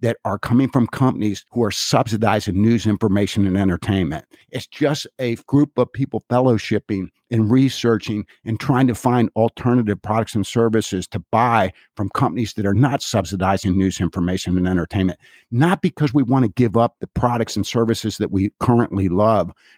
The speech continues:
from companies that are subsidizing news, information, and entertainment. We want to let them know that we love their products and services, but we're not gonna buy them until they quit subsidizing news, information, and entertainment. We want to let them know through contacts of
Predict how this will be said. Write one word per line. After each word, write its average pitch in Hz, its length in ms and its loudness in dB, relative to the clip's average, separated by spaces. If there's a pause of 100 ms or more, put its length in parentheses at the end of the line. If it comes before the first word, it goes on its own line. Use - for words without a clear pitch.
from 101 160 -4
companies 113 460 -2
that 101 100 -6
are 90 240 -4
subsidizing 104 720 0
news, 101 220 -2
information, 95 560 -2
and 101 100 -2
entertainment. 95 540 0 (340)
We 117 140 0
want 131 260 2
to 131 80 -2
let 120 360 -2
them 117 260 0
know 110 340 2 (240)
that 139 100 0
we 127 140 2
love 117 360 0
their 110 120 2
products 101 380 -4
and 95 100 -4
services, 95 640 -4 (240)
but 104 140 -6
we're 110 140 2
not 110 260 2
gonna 110 160 2
buy 120 320 2
them 127 320 2 (240)
until - 260 -4
they 107 140 -2
quit - 240 -2
subsidizing 98 720 0
news, 98 240 0
information, 95 540 -2
and 85 100 -4
entertainment. 90 500 -4 (240)
We 110 120 -2
want 127 200 2
to 120 80 0
let 127 240 0
them 117 220 2
know 117 220 4
through 104 340 -6
contacts 113 720 -4
of 90 160 -6